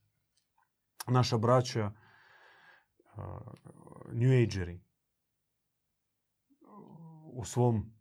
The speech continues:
nastojanju sve relativizirati i subjektivizirati.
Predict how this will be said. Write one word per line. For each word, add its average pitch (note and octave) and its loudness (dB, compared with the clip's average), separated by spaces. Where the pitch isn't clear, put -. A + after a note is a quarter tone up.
nastojanju A#2+ 2
sve C3+ 2
relativizirati A#2 0
i C#3+ -2
subjektivizirati. A#2 -2